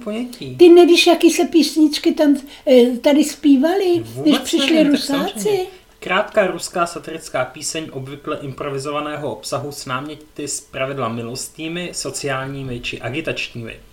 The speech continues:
Speaker 2: No jistě.
Speaker 1: Častušky totiž
Speaker 2: A víš,
Speaker 1: rašily
Speaker 2: kdo to
Speaker 1: dál,
Speaker 2: byl
Speaker 1: aby
Speaker 2: Kryl?
Speaker 1: dostávaly nový obsah, takže jakže taková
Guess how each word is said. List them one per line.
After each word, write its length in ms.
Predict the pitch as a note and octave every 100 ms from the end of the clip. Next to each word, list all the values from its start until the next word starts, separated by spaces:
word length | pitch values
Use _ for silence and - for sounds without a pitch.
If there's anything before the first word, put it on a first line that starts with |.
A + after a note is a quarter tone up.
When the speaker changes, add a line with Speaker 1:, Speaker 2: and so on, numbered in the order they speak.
| - D#4+
Speaker 2:
No 80 | D#4
jistě. 360 | D#4 D#4 -
Speaker 1:
Častušky 300 | E4+ A#3 G#3
totiž 340 | F3+ F3 F3+ C4+
Speaker 2:
A 40 |
víš, 60 | B3+ D#4+
Speaker 1:
rašily 180 | F4 F4+
Speaker 2:
kdo 40 |
to 80 | F#4+
Speaker 1:
dál, 80 | F4+
Speaker 2:
byl 240 | F4 F4+
Speaker 1:
aby 100 | -
Speaker 2:
Kryl? 200 | D4 C#4+
Speaker 1:
dostávaly 460 | C#4+ D3+ D#3 D#3+ D#3+
nový 380 | D3+ D3 C#3 -
obsah, 580 | A#2+ A#2+ - C3 E3 - - -
takže 340 | - C3+ C#3+ C3+
jakže 380 | D3 - - E3+
taková 680 | E3 - E3 D#3 D3 -